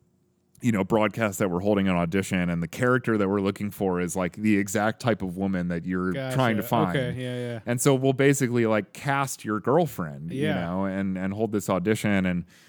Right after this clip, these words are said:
Speaker 1: you know, all this type of stuff." And so, and, you know, and they were like, "We have, you know, the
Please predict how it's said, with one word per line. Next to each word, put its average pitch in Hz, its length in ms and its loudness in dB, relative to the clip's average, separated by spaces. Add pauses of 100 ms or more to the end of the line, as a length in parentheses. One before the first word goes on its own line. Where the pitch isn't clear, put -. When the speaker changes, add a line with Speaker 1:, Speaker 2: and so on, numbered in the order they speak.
(260)
Speaker 1:
you 110 120 0
know, 101 60 4
all 95 40 2
this 92 140 -2
type 92 160 0
of 87 80 -8
stuff." 90 340 0
And 85 240 -4
so, 98 140 0 (140)
and, 120 300 0
you 180 80 4
know, 139 120 4
and 120 100 0
they 113 80 2
were 110 80 2
like, 104 180 2
"We 139 120 4
have, 120 260 4
you 110 80 0
know, 90 160 0
the 98 240 -2